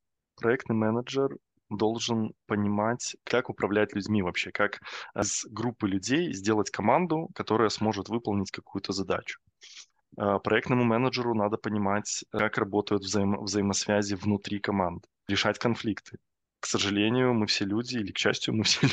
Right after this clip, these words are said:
люди. Эм, у нас, э, мы все разные, и у людей иногда происходят конфликты, к-, которые, по идее, должен решать либо тимлид, либо проектный менеджер. Особый вид метрик, delivery метрики, которые мы собираем,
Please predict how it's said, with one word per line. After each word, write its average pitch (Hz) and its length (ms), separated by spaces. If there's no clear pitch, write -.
люди. 120 280
Эм, 101 500
у 107 40
нас, 113 420
э, 98 280
мы 113 160
все - 180
разные, 135 720
и 98 720
у - 300
людей 98 220
иногда 95 280
происходят 95 500
конфликты, 135 680
к-, - 100
которые, 107 360
по 104 180
идее, 117 220
должен 101 300
решать - 600
либо 98 200
тимлид, 107 500
либо 101 440
проектный 95 400
менеджер. - 420
Особый 110 720
вид 110 180
метрик, 123 400
delivery 110 380
метрики, 139 480
которые 101 400
мы 101 100
собираем, 95 640